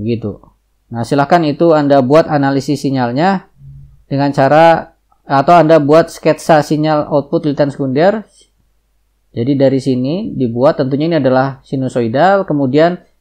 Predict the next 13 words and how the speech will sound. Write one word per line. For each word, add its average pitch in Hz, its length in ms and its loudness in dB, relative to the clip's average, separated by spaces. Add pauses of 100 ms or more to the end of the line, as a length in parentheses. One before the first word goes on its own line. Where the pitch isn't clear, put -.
(120)
sinyal 151 340 -2
output 151 380 -2
di 135 180 0
plus - 400 -2
V 135 240 -2
ini 185 480 -6 (400)
dan 151 240 0
sinyal 151 400 -2
output 151 320 -2
di 143 80 2
minus 139 400 -4
V 139 80 -4
ini. 113 400 -6